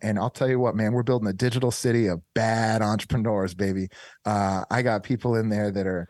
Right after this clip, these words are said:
uh, everything from holistic O B G Y Ns to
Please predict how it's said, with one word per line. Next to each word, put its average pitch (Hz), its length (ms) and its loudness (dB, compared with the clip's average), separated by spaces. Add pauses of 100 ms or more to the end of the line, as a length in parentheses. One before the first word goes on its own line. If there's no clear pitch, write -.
(400)
uh, 82 300 -8 (160)
everything 117 560 -2
from 92 480 -2
holistic 117 560 -2
O 120 140 0
B 120 180 -2
G 120 220 -4
Y 117 500 2
Ns 117 220 -2
to 95 320 0